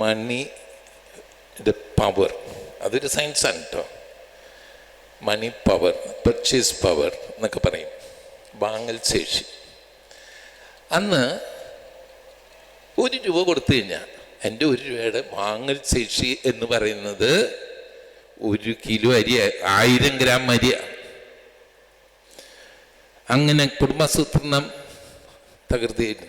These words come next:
നടന്നു. അന്ന് പ-, പ-, കോളാമ്പി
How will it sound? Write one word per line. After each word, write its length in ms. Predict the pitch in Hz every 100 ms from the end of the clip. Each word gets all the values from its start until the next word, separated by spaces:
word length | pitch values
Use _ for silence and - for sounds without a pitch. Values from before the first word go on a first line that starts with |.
| 95
നടന്നു. 320 | 90 98 165 208 - - - - - _ _ _ _ - - - - - - -
അന്ന് 180 | 117 143 139
പ-, 120 | 135 -
പ-, 100 | - -
കോളാമ്പി 460 | 120 120 131 135